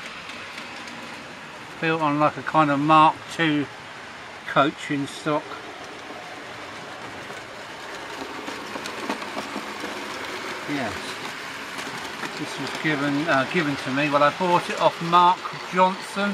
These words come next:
who does my static grass, and his brother David. So, uh, it belonged to his father, which I believe his name was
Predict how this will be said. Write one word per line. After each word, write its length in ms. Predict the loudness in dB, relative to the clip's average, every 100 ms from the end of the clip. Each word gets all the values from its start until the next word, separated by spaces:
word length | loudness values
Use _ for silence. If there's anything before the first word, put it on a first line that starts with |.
| -2
who 100 | -4 2
does 220 | 4 4 4
my 160 | 2
static 560 | 2 0 2 2 -2 -2
grass, 360 | 6 8 8 4 -10 -10 -10 -10 2
and 160 | 4
his 220 | 4 0 -2
brother 360 | 6 6 8 4 4
David. 520 | 4 4 2 -2 -6 -6 -14 -14 -14 -14 -12 -12 -12 -12 -12 -12 -12 -10 -10 0
So, 360 | 4 6 6
uh, 260 | 8 8 6 2 -12 -12 -12 -12 -10 -8
it 140 | -2
belonged 320 | 6 6 6 2
to 100 | 4
his 160 | 4
father, 600 | 2 8 8 8 6 6
which 500 | 4 -2 -8 -8 2
I 80 | 4 4
believe 260 | 2 2 4
his 180 | 2
name 240 | 6 6 6
was 120 | 2